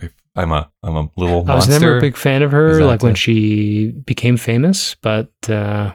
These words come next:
Speaker 2: I'm gaining a lot of respect for her because, uh, she stayed with it. Like, it's just who she is. It's not like, I thought she just came out and tried to be a Madonna, which she kind of did.
Speaker 1: She kind of did. I mean,
Speaker 2: Yeah.
Speaker 1: well, yeah.
Speaker 2: But she
Speaker 1: We'll talk about it next week about her performance art. Like, that's
Speaker 2: Yeah.
Speaker 1: a lot of what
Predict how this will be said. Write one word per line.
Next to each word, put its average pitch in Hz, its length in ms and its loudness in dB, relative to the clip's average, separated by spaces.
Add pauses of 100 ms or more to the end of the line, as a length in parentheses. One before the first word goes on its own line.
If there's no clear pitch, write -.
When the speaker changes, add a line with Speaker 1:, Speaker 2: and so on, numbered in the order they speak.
(160)
Speaker 2:
I'm 113 200 0
gaining 123 440 2
a 117 40 2
lot 117 220 2
of 113 60 0
respect - 440 -4
for - 180 -4
her 113 320 2
because, 110 580 -4
uh, 113 280 0 (200)
she - 160 -2
stayed 135 260 0
with 165 200 2
it. 127 200 -2 (200)
Like, 113 120 0
it's 110 160 2
just - 180 -2
who 143 100 2
she 123 220 2
is. - 400 -2
It's 131 160 -4
not 127 180 0
like, 117 360 -2
I 131 120 -6
thought 180 160 0
she 185 100 2
just - 120 -2
came 143 220 0
out 139 200 2
and 110 220 0 (260)
tried 135 200 -2
to 120 60 -10
be 127 120 2
a 117 40 4
Madonna, 117 600 0
which - 240 -2 (160)
she - 180 0
kind 110 260 -4
of 101 100 -4
did. 117 220 0
Speaker 1:
She 196 180 -2
kind 113 320 -4
of 110 60 0
did. 113 120 2
I - 20 0
mean, 120 280 -2
Speaker 2:
Yeah. 160 80 -6
Speaker 1:
well, 135 180 -2
yeah. 92 180 0
Speaker 2:
But 123 100 0
she 175 280 2
Speaker 1:
We'll 156 100 0
talk 214 100 0
about 190 100 0
it - 20 0
next 135 160 -2
week 127 100 2
about 104 160 -2
her 101 100 -2
performance 82 520 -4
art. 78 240 -2
Like, 87 100 -4
that's - 180 -4
Speaker 2:
Yeah. 117 140 0
Speaker 1:
a 95 40 0
lot 85 200 0
of 80 140 -4
what 82 140 -2